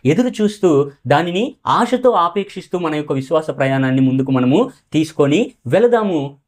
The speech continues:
విశ్వాసం అనేటువంటి దాన్ని కాపాడుకొని ఒకరోజు యేసుక్రీస్తు ప్రభు ఈ లోకానికి వచ్చినప్పుడు ఆ యొక్క భాగ్యాన్ని, ఆ యొక్క గొప్ప అవకాశాన్ని రెండు చేతులతో అందిపుచ్చుకోవడానికి సంసిద్ధులమై ఉండి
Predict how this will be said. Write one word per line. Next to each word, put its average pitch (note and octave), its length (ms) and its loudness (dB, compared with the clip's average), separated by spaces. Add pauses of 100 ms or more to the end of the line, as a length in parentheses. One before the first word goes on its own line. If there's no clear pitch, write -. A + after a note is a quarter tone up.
విశ్వాసం B3 460 0
అనేటువంటి G3+ 440 -4
దాన్ని F3 260 -4
కాపాడుకొని F3 880 -4 (100)
ఒకరోజు G3+ 380 2
యేసుక్రీస్తు G#3 500 -2
ప్రభు F3+ 260 -4
ఈ E3+ 100 -6
లోకానికి D#3+ 420 -2
వచ్చినప్పుడు C#3 600 -2 (200)
ఆ B2 80 0
యొక్క C#3 220 -6
భాగ్యాన్ని, D3+ 840 -4 (200)
ఆ C3 80 -2
యొక్క D#3 220 -2 (400)
గొప్ప E3+ 180 0
అవకాశాన్ని F#3+ 880 -4
రెండు F3 340 0
చేతులతో F#3+ 320 0
అందిపుచ్చుకోవడానికి D3+ 1160 -2
సంసిద్ధులమై D#3 720 -4
ఉండి C#3+ 480 -2